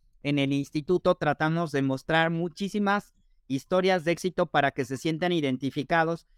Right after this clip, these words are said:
que no solamente, eh, o sea, la tecnología se da en Silicon Valley, o que tengo que ser una persona rubia de ojos azules para crear tecnología, o sea, eso,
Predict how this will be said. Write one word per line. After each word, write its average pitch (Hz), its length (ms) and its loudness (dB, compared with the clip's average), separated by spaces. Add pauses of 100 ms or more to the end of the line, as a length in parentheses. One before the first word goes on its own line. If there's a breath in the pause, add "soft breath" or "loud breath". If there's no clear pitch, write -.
(160)
que 170 80 -2
no 220 180 -2
solamente, 214 960 0
eh, 160 80 -2
o 151 140 -4
sea, 175 380 0
la 156 120 0
tecnología 170 500 0
se 196 120 -2
da 190 100 0
en 190 80 -2
Silicon 147 460 -2
Valley, 170 320 0 (340)
o 151 120 0
que 180 100 -2
tengo 107 300 -2
que 107 120 -4
ser - 160 -2
una 104 200 2
persona 180 500 -2
rubia 180 420 0
de 180 60 2
ojos 170 240 0
azules 165 380 0
para 147 220 0
crear 156 260 -2
tecnología, 156 600 0
o 143 40 -2
sea, 165 280 0 (340 soft breath)
eso, 175 220 -2